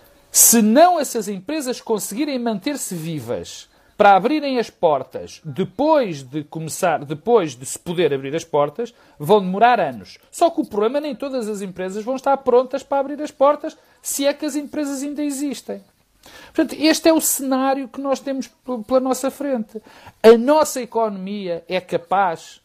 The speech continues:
de, em alguns anos, recuperar, dez, quinze anos, <laughs> recuperar, se não tivermos um brutal apoio da Europa para manter, eh, enfim, eh, eh, o, o, o,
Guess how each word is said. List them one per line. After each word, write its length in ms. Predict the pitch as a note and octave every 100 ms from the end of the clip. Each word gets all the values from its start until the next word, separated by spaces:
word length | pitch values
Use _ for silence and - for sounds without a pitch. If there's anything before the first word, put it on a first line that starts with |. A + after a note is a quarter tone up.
| _ -
de, 160 | C#3+
em 140 | G3 G3+
alguns 480 | F#3+ D#3 E3+ D3 D#3
anos, 260 | G3 E3
recuperar, 760 | - - D#3 D3 E3 E3+ D3 B2 _ _ _ _ _ _ _ _ _
dez, 380 | - C#3 C3+ -
quinze 560 | - B2 D#3 C#3 G2 G2+
anos, 480 | B2+ A2+ - - - C3 -
<laughs> 160 | -
recuperar, 760 | - - - D#3 E3 D#3 C#3+ B2+ - - -
se 240 | - G3
não 260 | F3 G3+ G3+
tivermos 720 | F3 D3+ F3 E3+ D3+ C#3+ -
um 100 | F3
brutal 420 | D#3 D#3 D#3 F3+ D#3+
apoio 380 | D3 E3 D#3
da 80 | C#3
Europa 600 | D3 C#3 C#3+ C3+ C3+ C3 _ _ _ _ _ _ _
para 320 | E3 D#3 D3
manter, 580 | C#3+ D#3 C#3+ D#3 D#3 D3+
eh, 640 | C#3 C#3 C3 B2+ - _ A2
enfim, 380 | G#2+ C3+ C3 B2
eh, 360 | - C#3+ C3+ C#3
eh, 240 | D3 C#3+
o, 220 | - C#3+ -
o, 80 | C#3+
o, 360 | C#3+ - D3